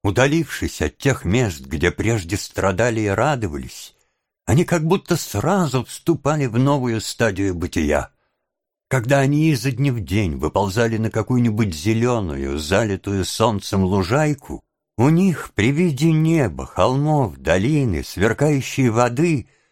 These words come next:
пробуждались такие воспоминания, что даже предощущение загробной жизни действовало умиротворяюще на быстрое их увядание. И они сходили в могилу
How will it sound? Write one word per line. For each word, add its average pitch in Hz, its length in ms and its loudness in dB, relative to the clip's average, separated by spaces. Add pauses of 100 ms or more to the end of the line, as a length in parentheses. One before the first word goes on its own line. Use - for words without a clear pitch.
(260)
пробуждались 143 920 0
такие 123 440 0
воспоминания, 104 1200 -2 (540)
что - 240 -4
даже 143 360 2
предощущение 135 1400 -2
загробной 82 760 -2
жизни 87 680 -2 (720)
действовало 127 960 0
умиротворяюще 104 1400 -2 (360)
на 85 200 4
быстрое 82 600 -4
их 80 240 -4
увядание. 64 800 -6 (640)
И - 40 -8
они 85 240 0
сходили 101 580 -2
в 82 180 -6
могилу 98 560 -2